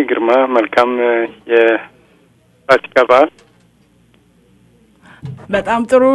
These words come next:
Speaker 2: አቶ ግርማ እንኳን ደህና መጣ። ዛሬ እንግዶች አሉ። ወጣቶች የሬዲዮን ጣቢያውን ከበውታል። በጣም ደስ ይላል ብታይ ዛሬ።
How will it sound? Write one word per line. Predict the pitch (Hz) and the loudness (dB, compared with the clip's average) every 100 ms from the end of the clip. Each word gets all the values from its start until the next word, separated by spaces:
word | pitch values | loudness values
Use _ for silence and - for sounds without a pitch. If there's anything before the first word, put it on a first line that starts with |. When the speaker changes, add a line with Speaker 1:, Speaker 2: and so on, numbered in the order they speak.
| 269 254 | 4 4
Speaker 2:
አቶ | 240 240 247 | 4 2 2
ግርማ | 233 254 262 | 2 2 4
እንኳን | 254 254 247 247 | 2 2 2 2
ደህና | 254 247 | 2 2
መጣ። | 247 233 247 262 | 2 2 2 4
ዛሬ | 233 233 240 254 | 6 6 6 4
እንግዶች | 247 240 233 240 240 | 4 2 4 2 4
አሉ። | 240 233 240 | 2 2 2
ወጣቶች | 240 233 226 247 254 262 269 233 214 - - - _ | 2 2 2 4 2 0 2 4 4 -2 -20 -20 _
የሬዲዮን | 214 247 254 247 254 254 - | 2 4 2 6 6 6 4
ጣቢያውን | 240 240 247 254 269 | 4 6 4 4 2
ከበውታል። | 285 233 262 254 - 233 254 339 | 2 4 4 4 2 0 0 0
በጣም | 226 226 269 | -2 0 2
ደስ | 285 294 | 0 2
ይላል | 277 233 220 | 2 2 0
ብታይ | 220 254 226 | -2 0 2
ዛሬ። | 226 226 | 2 2